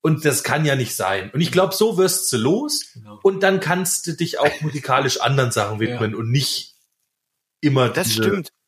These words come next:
Speaker 1: Gassenhauer,
Speaker 3: Ja,
Speaker 1: ja.
Speaker 3: das tut, tut mir
Speaker 1: Aber ich fand den Schnutzbartmann schon richtig geil, muss ich
Speaker 2: Ja,
Speaker 1: sagen.
Speaker 2: ich auch.
Speaker 3: Aber den möchte ich jetzt auch nicht als Gassenhauer
Speaker 2: Ey,
Speaker 3: bezeichnen.
Speaker 2: machst du, machst du jetzt so
Speaker 1: Nein, du weißt, was ich meine, wenn ich Gassenhauer sag. Das
Speaker 3: Ich
Speaker 1: ist sowas
Speaker 3: weiß
Speaker 1: wie
Speaker 3: schon, ja, ja.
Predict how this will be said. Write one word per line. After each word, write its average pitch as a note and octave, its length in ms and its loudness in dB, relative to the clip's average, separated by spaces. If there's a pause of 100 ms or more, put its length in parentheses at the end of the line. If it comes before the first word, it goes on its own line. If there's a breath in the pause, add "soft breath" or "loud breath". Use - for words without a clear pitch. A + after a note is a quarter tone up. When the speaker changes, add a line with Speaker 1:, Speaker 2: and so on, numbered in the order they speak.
(1000)
Speaker 1:
Gassenhauer, A2+ 760 2
Speaker 3:
Ja, A2 120 4
Speaker 1:
ja. D3 40 4
Speaker 3:
das - 220 -4
tut, D3 320 -6
tut D3 240 -8
mir A#2+ 320 -6
Speaker 1:
Aber C3+ 200 0
ich D#3+ 140 2
fand E3 160 2
den D3 80 2
Schnutzbartmann D#3+ 640 0
schon A#2 140 -4
richtig - 400 -2
geil, F#2 320 -10
muss G#2 120 -6
ich A#2+ 100 -8
Speaker 2:
Ja, A2 160 -6
Speaker 1:
sagen. A2+ 140 -6
Speaker 2:
ich - 120 -14
auch. - 340 -10 (1500)
Speaker 3:
Aber F#2 120 -2
den G2+ 160 0
möchte A2 220 2
ich A2+ 80 2
jetzt F#2 120 4
auch E2 120 2
nicht A#2+ 200 2
als B2+ 260 -2
Gassenhauer F#2 680 -2
Speaker 2:
Ey, C3+ 100 0
Speaker 3:
bezeichnen. E2+ 280 -2
Speaker 2:
machst E3 220 -2
du, F#3+ 200 -2
machst D3 240 0
du G2+ 60 2
jetzt G#2+ 160 2
so B2 60 2
Speaker 1:
Nein, A#2+ 320 0
du G#2+ 80 -8
weißt, C3 280 2
was A#2+ 160 4
ich G#2+ 100 -2
meine, G#2+ 260 2
wenn G#2+ 80 -2
ich G#2 140 -4
Gassenhauer G#2+ 580 2
sag. F#2 440 -2
Das F#2 100 -4
Speaker 3:
Ich A#2 60 4
Speaker 1:
ist A2+ 100 0
sowas G#2+ 200 6
Speaker 3:
weiß A#2+ 120 -2
Speaker 1:
wie G#2 60 -2
Speaker 3:
schon, F#2+ 340 0
ja, F2+ 200 -4
ja. F2+ 320 -8